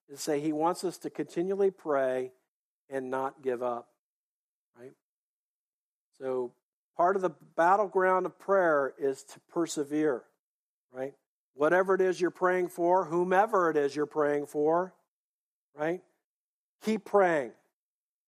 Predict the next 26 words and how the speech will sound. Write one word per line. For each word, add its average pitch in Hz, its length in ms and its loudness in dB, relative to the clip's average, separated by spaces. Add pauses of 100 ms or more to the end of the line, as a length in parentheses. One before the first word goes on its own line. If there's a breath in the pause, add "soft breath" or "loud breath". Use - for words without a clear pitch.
(180)
right? 151 260 -4 (100)
Keep 208 220 -2
praying 226 340 4
for 220 160 2
your 208 140 4
children. 180 500 0
Keep 196 240 -4
praying 214 400 2
for 208 160 0
that 196 240 4
relative. 170 560 2
Keep 208 200 -4
praying 226 320 2
about 202 300 4
your 180 100 0
circumstances. 151 760 -6
Keep - 240 -8
praying 233 320 2
for 226 160 -6
healing. 180 460 2 (340 soft breath)
Keep 208 160 -4
praying 226 340 4
for 214 140 2
whatever 214 420 4
it 208 80 4
is. - 440 0